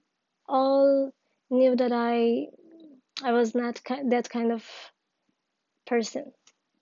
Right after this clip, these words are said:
And all the time I said them that I, I was a sexual person. Maybe it is true right now because I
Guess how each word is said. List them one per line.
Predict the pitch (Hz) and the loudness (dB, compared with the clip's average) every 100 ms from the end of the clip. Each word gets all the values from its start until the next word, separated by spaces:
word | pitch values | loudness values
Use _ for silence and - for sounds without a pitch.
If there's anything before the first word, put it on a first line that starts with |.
| _ _ - _ _ _ _ _ _ _ _ _ _ _ 269 | _ _ -20 _ _ _ _ _ _ _ _ _ _ _ -6
And | 254 247 247 247 247 277 | -4 -2 -2 -2 0 2
all | 294 | 2
the | 294 | 2
time | 285 285 285 277 | -2 -2 0 0
I | 233 | -2
said | 226 - 240 240 | -4 -4 -2 -2
them | 247 254 254 254 254 269 - _ _ _ _ _ _ - | -2 -2 -2 -2 -2 -4 -8 _ _ _ _ _ _ -8
that | 254 233 | -2 2
I, | 226 233 233 240 285 - - 262 - _ _ | 2 2 2 0 -4 -12 -20 -20 -20 _ _
I | 277 240 233 226 | -6 -2 0 0
was | 233 240 233 220 277 _ - | 0 0 0 -4 -12 _ -8
a | 285 | -8
sexual | - 233 220 - - - 226 220 233 | -2 0 0 -6 -14 -6 -2 -2 -4
person. | 269 269 - 277 254 - _ _ - - _ _ 277 | -8 -10 -10 -14 -16 -20 _ _ -20 -20 _ _ 0
Maybe | 269 302 311 320 247 | 4 6 6 4 0
it | 240 | 0
is | 254 247 - | 0 0 -2
true | 269 262 269 | 0 4 4
right | 262 262 - 277 | 4 2 -2 -6
now | 277 | -2
because | 254 240 240 226 | 0 0 0 2
I | 226 220 233 | 2 2 2